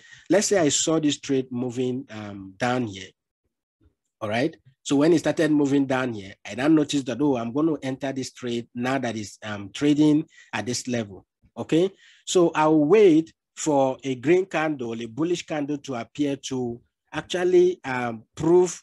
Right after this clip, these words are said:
that this is going to be a, a bull, um, you know, movement in the market. There's going to be a bull movement in the market, okay? What I now do is there is a tool here, please,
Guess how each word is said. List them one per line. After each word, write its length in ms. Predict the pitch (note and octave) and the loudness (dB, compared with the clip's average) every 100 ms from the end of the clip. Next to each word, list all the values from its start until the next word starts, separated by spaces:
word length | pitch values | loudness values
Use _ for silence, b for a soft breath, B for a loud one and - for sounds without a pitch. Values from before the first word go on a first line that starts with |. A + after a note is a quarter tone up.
| _ | _
that 300 | B2+ B2+ A#2+ - | -6 -6 -8 -8
this 320 | A2+ D3+ D#3+ | 0 0 0
is 160 | D3 B2+ | -4 -4
going 300 | C3+ D3 D3 | -2 -2 -2
to 360 | C#3 A#2+ A2+ G#2+ | -6 -6 -8 -10
be 240 | B2 A#2+ - | -6 -6 -6
a, 420 | A#2+ A2+ G#2+ - | -8 -8 -8 -10
a 20 | A2+ | -10
bull, 520 | G#2 C3+ D3 C#3+ C#3+ | 0 4 6 6 4
um, 320 | B2+ A#2 A2+ A2 | 0 -6 -6 -8
you 100 | C3 | -6
know, 160 | A#2+ A#2 | -4 -2
movement 360 | C3 C3 C3 | -2 0 0
in 120 | B2 | -2
the 80 | G#2 | -6
market. 320 | G#2+ A#2+ A2+ | -8 -8 -8
There's 160 | G#2+ A2 | -10 -2
going 160 | C#3 C#3 | -2 -2
to 80 | |
be 140 | A#2 B2 | -2 -4
a 40 | |
bull 240 | G#2 C3+ D3+ | -2 0 4
movement 420 | D3 C3+ C3 C3 b b b b | 4 2 -2 -8 b b b b
in 100 | A2 | -8
the 60 | |
market, 540 | A2 C3 D3 G#2 G#2+ - _ _ _ _ | -4 -4 -6 -10 -12 -18 _ _ _ _
okay? 440 | A2 - D3 F3+ - _ _ | -10 0 2 2 -2 _ _
What 180 | C3 F3 | -2 2
I 100 | F3+ | 4
now 180 | F3 F3+ | 4 4
do 420 | D#3+ C#3 D#3 D#3+ | 2 2 2 2
is 300 | C#3 B2+ A2+ - | -2 -6 -6 -8
there 140 | B2+ | -6
is 160 | B2 B2 | -6 -8
a 80 | A#2 | -8
tool 240 | - F#3+ G3+ | -6 -6 -6
here, 480 | E3 B2 G#2+ B2+ - _ | -6 -8 -8 -12 -16 _
please, 460 | C#3+ D3 C#3+ - | 2 4 2 -2